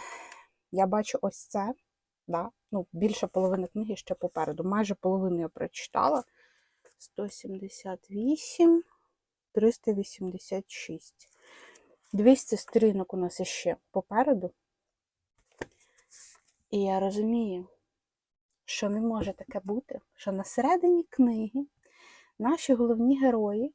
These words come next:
подумали, що вони втечуть і що їм це вдасться.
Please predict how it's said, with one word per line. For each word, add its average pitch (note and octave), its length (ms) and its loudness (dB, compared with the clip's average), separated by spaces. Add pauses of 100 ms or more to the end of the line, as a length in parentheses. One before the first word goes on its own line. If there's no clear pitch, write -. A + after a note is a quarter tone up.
(220)
подумали, G#3+ 600 4 (160)
що - 220 -6
вони F3+ 180 -6
втечуть - 640 -8 (200)
і A#3+ 120 4
що - 140 -6
їм G3 200 -6
це - 200 -20
вдасться. - 380 -12